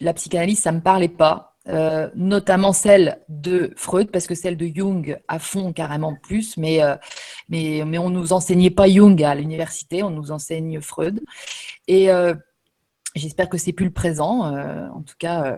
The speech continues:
les psychologues du Nouveau Monde arrivent, donc si vous voulez, euh, qu'on vienne donner des cours en université pour ouvrir sur tout ça, je suis prête, <laughs> c'est au cas où. Parce que il faut, euh,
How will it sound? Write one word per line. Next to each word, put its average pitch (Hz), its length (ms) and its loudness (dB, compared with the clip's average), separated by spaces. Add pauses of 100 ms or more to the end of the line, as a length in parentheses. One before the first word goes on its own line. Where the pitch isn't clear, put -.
les - 140 -8
psychologues 160 440 2
du 160 100 2
Nouveau 165 240 2
Monde 170 200 -2
arrivent, 175 360 -2
donc 160 220 -4
si - 180 -12
vous 156 80 -10
voulez, 165 340 -2
euh, 139 200 -6 (320)
qu'on 165 120 -12
vienne 170 220 -2
donner 170 240 0
des 165 140 4
cours 202 300 2
en 160 80 0
université 160 580 -4
pour 156 200 -8
ouvrir 170 300 -4
sur 170 160 -10
tout - 120 -20
ça, - 380 -2 (120)
je 156 300 4
suis 220 200 4
prête, - 360 4 (120)
<laughs> - 480 0
c'est - 520 -2
au 202 80 2
cas 190 260 4
où. 214 140 -2 (760)
Parce 208 260 4
que 269 400 6
il 185 120 -6
faut, 302 440 2 (140)
euh, 175 260 0